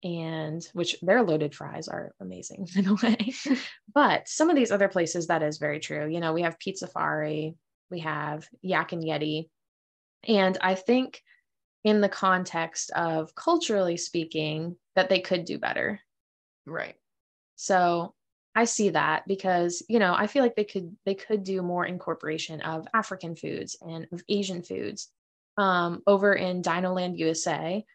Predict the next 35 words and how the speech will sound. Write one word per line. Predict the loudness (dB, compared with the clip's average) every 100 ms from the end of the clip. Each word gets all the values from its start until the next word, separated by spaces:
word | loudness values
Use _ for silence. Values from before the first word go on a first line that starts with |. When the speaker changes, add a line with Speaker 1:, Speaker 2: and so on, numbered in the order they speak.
| _ _ -4
Speaker 1:
um, | -2 -2 -4 -6 -8 -4
which | -4 -4 -10 _ _ _ _ _ -2
may | 0
be | 2 0
leaving | 0 -2 -4
shortly. | -2 0 4 4 4 2
<laughs> | 4 8
We | 10
don't | 10 8 8
really | 6 6
know. | 6 4 2
Speaker 2:
Yeah. | 4 4 6
Speaker 1:
<laughs> | 8
It's | 10 10 6 0 2 4 4 6
slowly, | 6 8 6 2 0 _ -4
it's | -2 4
slowly | 6 6
leaving. | 4 0 0 -2 -8 -20 _ 4
Um, | 6 6 4 0 -4 _ _ _ _
but | 4 6
I | 4
feel | 4 4
like | 6 4
they | 0
could | -2 2
have | 2 4
more | 2
unique | 2 0 -4 -2
things | -2 -2 0
there | 2 2
too. | 0 0 2
You | 2
know, | 0
they | 0
have | 0 -2